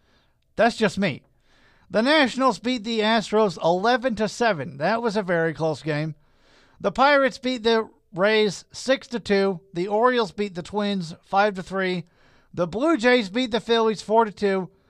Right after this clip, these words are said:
The Braves dominated and shut out the Red Sox eight nothing. The Tigers beat the Yankees eight to seven. The Phillies also beat the Blue Jays eight to one.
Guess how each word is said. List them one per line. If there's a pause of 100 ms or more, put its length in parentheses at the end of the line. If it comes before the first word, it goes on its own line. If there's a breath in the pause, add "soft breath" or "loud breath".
(220)
The
Braves
dominated
and
shut
out
the
Red
Sox
eight
nothing. (640 soft breath)
The
Tigers
beat
the
Yankees
eight
to
seven. (440)
The
Phillies
also (500)
beat
the
Blue
Jays
eight
to
one.